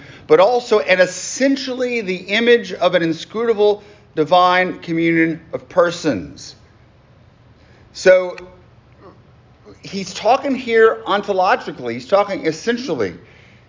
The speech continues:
Yes, we, we're gonna talk about how communion is about the gift of self,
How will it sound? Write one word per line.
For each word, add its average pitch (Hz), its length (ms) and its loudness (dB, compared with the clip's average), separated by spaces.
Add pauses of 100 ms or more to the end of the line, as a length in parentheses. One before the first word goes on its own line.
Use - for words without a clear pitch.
Yes, 196 420 2
we, 165 180 -2
we're 151 300 0
gonna 165 180 4
talk 185 260 0
about 175 220 4
how 156 100 -2
communion 170 580 -2
is 165 600 -2 (340)
about 151 420 2
the 135 60 -8
gift 131 240 -4
of 120 100 -12
self, - 540 0